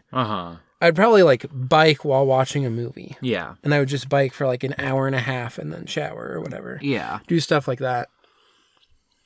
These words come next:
Speaker 2: Um, and instead I was just sort of, like, I had an errand that I had to run. <coughs> Um, I was cleaning and stuff. I,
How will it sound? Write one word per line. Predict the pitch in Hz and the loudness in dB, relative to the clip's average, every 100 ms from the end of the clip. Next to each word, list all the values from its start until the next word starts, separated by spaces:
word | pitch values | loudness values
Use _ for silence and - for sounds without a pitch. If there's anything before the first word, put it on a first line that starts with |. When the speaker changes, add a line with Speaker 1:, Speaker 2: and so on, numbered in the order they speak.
| _ _ _ _ _ _ _ _ _ _ _ _ - - | _ _ _ _ _ _ _ _ _ _ _ _ -12 2
Speaker 2:
Um, | 165 135 123 | 4 4 4
and | 135 | 4
instead | 131 - 151 | 4 4 6
I | 143 | 6
was | 131 | 4
just | 139 131 | 2 0
sort | 139 | 2
of, | 123 | 2
like, | 120 - - - | 0 -2 -12 -2
I | 165 | 4
had | 147 | 4
an | 143 | 4
errand | 160 131 135 135 | 4 4 4 4
that | 143 | 4
I | 135 | 6
had | 135 | 4
to | 135 135 | 4 4
run. | 131 131 131 | 4 4 2
<coughs> | 131 - 220 _ - - - - _ _ _ | 2 -2 -4 _ -2 0 0 -4 _ _ _
Um, | 156 139 127 120 113 107 110 - _ _ _ _ | 2 4 4 2 -2 -6 -10 -14 _ _ _ _
I | 147 | 2
was | 131 - | 2 2
cleaning | - 139 131 127 | 0 2 2 0
and | |
stuff. | 123 143 135 | 0 0 0
I, | 214 269 | 4 4